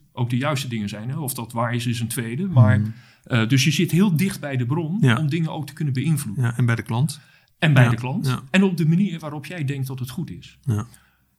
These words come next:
Speaker 1: Als je als regiomanager of op het hoofdkantoor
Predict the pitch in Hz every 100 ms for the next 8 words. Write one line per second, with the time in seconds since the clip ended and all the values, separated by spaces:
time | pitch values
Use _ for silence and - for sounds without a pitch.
0 | _ _ _ _ _ 226 208 - 151 120
1 | - 120 - 117 156 143 107 104 98 95
2 | 123 180 - - 131 117 - 113 113 135
3 | 175 - 107 98 - 175